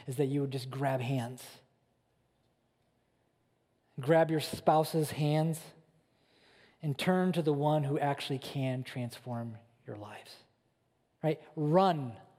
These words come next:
Run to the one who loves to extend mercy and who is eager to give you the grace needed to go into the hard, hard, hard marriage situations.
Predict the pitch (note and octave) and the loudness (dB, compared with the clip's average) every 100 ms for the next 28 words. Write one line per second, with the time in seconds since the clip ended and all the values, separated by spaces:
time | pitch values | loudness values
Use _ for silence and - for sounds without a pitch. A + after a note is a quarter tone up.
0 | _ _ _ C#3+ C#3+ F3+ F#3 E3+ D#3+ D3 | _ _ _ -4 2 4 4 0 0 2
1 | D3 D#3 C#3+ C#3+ C#3+ C3+ C#3+ D#3+ E3+ - | 4 2 2 -2 -2 2 4 4 2 -2
2 | F#3 E3 - D3+ C3+ A#2+ A#2+ - C#3 C3 | -6 -6 -4 -4 -2 -4 -6 -8 -10 -10
3 | - _ - - - - _ - C#3 C#3+ | -12 _ -20 -20 -20 -20 _ -6 -2 0
4 | C#3 C3 - E3 E3+ C#3+ C3 A#2+ - C#3 | 0 -2 -2 0 2 0 0 -2 -8 -10
5 | B2+ C#3 C3+ C3 B2 C3+ C3 C3 - B2+ | -4 -4 -2 -4 -4 -2 0 -2 -4 -6
6 | B2+ A#2 A2 - _ _ _ _ _ _ | -6 -8 -12 -20 _ _ _ _ _ _
7 | C#3+ C#3+ C#3 B2+ A#2+ B2+ B2+ B2+ - - | -2 0 0 0 -2 -2 -2 -2 -6 -18
8 | - C#3 C3 A#2+ - - _ _ _ _ | -8 -4 -2 -4 -8 -18 _ _ _ _
9 | - D3 C3+ A#2+ - - _ _ _ _ | -10 -4 -2 -4 -8 -20 _ _ _ _
10 | _ _ C3+ C3 A#2+ - - A#2+ G#2+ G2 | _ _ -4 -2 -4 -6 -12 -12 -12 -12
11 | - A2 | -14 -16